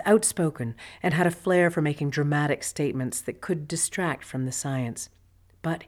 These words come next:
he was also respected as a keen theorist whose papers bristled with mathematical equations predicting the behavior of glacial ice under various conditions.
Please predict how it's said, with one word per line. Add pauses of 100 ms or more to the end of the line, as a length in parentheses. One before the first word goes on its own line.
he
was
also
respected (240)
as
a
keen
theorist (220)
whose
papers
bristled
with
mathematical
equations (280)
predicting
the
behavior
of
glacial
ice (240)
under
various
conditions.